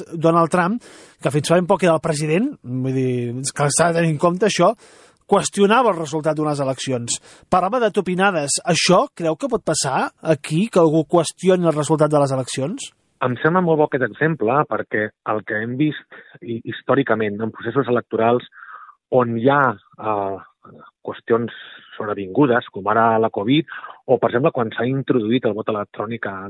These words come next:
Speaker 2: d'altres països, com Estònia, etcètera, el que veiem és que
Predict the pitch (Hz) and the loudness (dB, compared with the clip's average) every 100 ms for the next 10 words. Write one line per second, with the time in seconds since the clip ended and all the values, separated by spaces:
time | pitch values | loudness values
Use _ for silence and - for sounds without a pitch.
0 | 98 104 107 - - 98 135 170 - 98 | -10 -10 -10 -14 -14 -10 -4 -4 -6 -18
1 | - - 107 131 135 127 131 127 - - | -20 -12 -8 -6 -4 -2 -2 -4 -12 -18
2 | 101 101 107 131 156 - - - - _ | -14 -8 -4 0 -2 -2 -16 -20 -20 _
3 | _ _ 127 123 120 113 143 - 160 | _ _ -2 2 2 2 2 0 -2